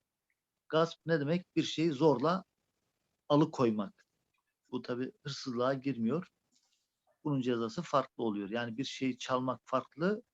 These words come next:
gasp etmek farklıdır. وَمَنْ غَسَبَ شَيْئًا مِمَّا لَهُ مِثْلٌ. Diyelim ki bir şeyi gasp ettiniz,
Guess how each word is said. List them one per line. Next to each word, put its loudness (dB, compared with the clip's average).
gasp 0
etmek -4
farklıdır. -2
وَمَنْ 2
غَسَبَ 2
شَيْئًا 0
مِمَّا 2
لَهُ 2
مِثْلٌ. -2
Diyelim -2
ki -10
bir -10
şeyi -4
gasp -2
ettiniz, -6